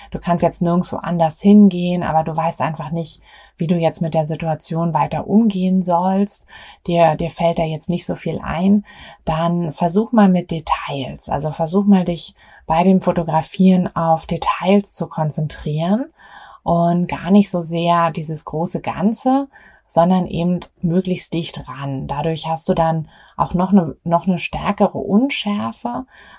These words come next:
ähm, von der, vom Hintergrund, so was natürlich dir dann in die Hände spielt, wenn du einen blöden Hintergrund hattest.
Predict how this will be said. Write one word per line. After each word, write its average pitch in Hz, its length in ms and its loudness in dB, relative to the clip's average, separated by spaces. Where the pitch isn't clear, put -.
ähm, 175 480 -2
von 180 240 -2
der, 165 320 -2
vom 165 180 -2
Hintergrund, 208 720 4
so - 240 -4
was 165 200 -4
natürlich 160 300 -6
dir - 100 -4
dann 156 140 -4
in 151 100 -6
die 143 100 -6
Hände 185 300 4
spielt, 180 380 -4
wenn 160 160 -4
du 156 80 -2
einen 156 320 -4
blöden 165 440 4
Hintergrund 156 680 0
hattest. 202 540 -4